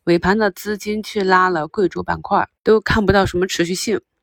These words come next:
盘面上非常沉闷，很多大资金呢都提前休假了，估计接下来一段时间都会是类似的情况。相信朋友们呢都把仓位整理好了，接下来呢就是跟随市场的趋势啊，看有没有涨跌，再去做高抛低吸的处理。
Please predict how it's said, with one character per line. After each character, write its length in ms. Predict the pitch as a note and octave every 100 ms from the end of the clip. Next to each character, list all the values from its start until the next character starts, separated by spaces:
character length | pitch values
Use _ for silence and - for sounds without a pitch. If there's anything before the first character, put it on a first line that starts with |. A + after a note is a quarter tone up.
| _
盘 160 | - G#3
面 220 | A#3+ C4
上 260 | A3 A3+ G3
非 160 | - A3
常 220 | G#3+ G3+
沉 200 | - E3+
闷， 160 | F#3+
很 200 | - E3
多 100 | E3
大 140 | F#3 F3+
资 120 | F3+
金 140 | -
呢 100 | F3+
都 140 | E3 D#3+
提 140 | -
前 200 | E3 D#3+
休 180 | E3 E3+
假 240 | D#3+ F3+ D#3+
了， 160 | B2 - - -
估 160 | - B3
计 200 | A#3+ G3+
接 220 | - A#3
下 220 | B3 A3+
来 240 | F#3+ F3 E3
一 100 | E3+
段 260 | F3 F3
时 220 | F3 - D#3+
间 280 | E3+ E3+
都 160 | E3 F3
会 200 | F3 E3
是 160 | E3 D3+
类 220 | D#3 D#3+
似 160 | -
的 300 | D#3+ D3+ C#3+
情 220 | C#3+ - D3+
况。 260 | - E3 - _
相 220 | - A3+
信 140 | A#3+ A#3
朋 160 | A3+
友 60 | F#3
们 140 | F3
呢 100 | F3
都 120 | E3 F3+
把 180 | E3+
仓 180 | D#3 E3
位 120 | F3
整 180 | E3+ D#3
理 80 | E3
好 200 | E3+ C#3
了， 200 | C3+ C3+ _
接 120 | - F#3
下 140 | G3+
来 100 | E3+
呢 100 | D#3
就 120 | D#3
是 100 | D#3+
跟 180 | D#3 E3
随 120 | E3 E3+
市 140 | E3+
场 220 | - E3+
的 120 | D#3
趋 220 | D#3 - G#3
势 160 | -
啊， 140 | E3 C#3+
看 200 | - E3
有 60 |
没 80 | D3+
有 100 | D#3
涨 240 | D#3+ C#3+
跌， 260 | C#3+ E3+ F3 _ _
再 220 | - E3+
去 180 | D#3+ E3
做 160 | D3+ D3
高 160 | D#3
抛 160 | D#3 D#3
低 120 | E3
吸 140 | -
的 80 | E3+
处 200 | D#3+ -
理。 220 | F3 -